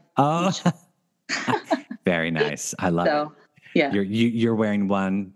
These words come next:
Speaker 1: glove and Viv is wearing the other.
Speaker 2: Yeah,
Speaker 1: Very
Speaker 2: yeah,
Speaker 1: nice.
Speaker 2: doing like
Speaker 1: Oh,
Speaker 2: that.
Speaker 1: fun. Oh, that's cute.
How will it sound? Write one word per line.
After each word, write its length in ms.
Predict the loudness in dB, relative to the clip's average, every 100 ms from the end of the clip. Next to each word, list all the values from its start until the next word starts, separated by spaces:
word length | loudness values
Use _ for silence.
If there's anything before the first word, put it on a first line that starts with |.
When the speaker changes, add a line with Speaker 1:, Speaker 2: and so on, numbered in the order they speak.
| _
Speaker 1:
glove 380 | 0 2 0 -2
and 200 | -2 0
Viv 200 | 0 0
is 160 | -2 0
wearing 260 | -2 -2
the 160 | -2 -4
other. 340 | -6 -6 -2 0
Speaker 2:
Yeah, 220 | 2 0
Speaker 1:
Very 120 | -2
Speaker 2:
yeah, 80 | -4
Speaker 1:
nice. 240 | -2 0 0 0
Speaker 2:
doing 0 |
like 120 | -2 -2
Speaker 1:
Oh, 100 | 0
Speaker 2:
that. 240 | 0 0
Speaker 1:
fun. 280 | -2 -6 -2
Oh, 80 | 0
that's 200 | 0 -2
cute. 300 | -2 -2 -4